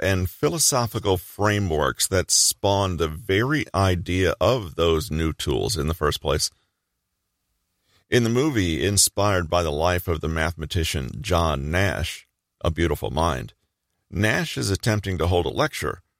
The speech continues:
while construction workers are making a noise outside.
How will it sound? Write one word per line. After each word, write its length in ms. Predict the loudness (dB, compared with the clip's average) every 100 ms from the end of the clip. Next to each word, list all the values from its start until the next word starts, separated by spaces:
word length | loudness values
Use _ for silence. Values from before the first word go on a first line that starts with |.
| _ _
while 320 | 0 0 0
construction 720 | -6 -8 -6 -2 -2 -4 -6
workers 460 | -4 -4 -2 -2 0
are 120 | 0
making 360 | 0 -2 -2
a 40 | -6
noise 320 | -2 -2 0
outside. 540 | -2 0 0 -2 -4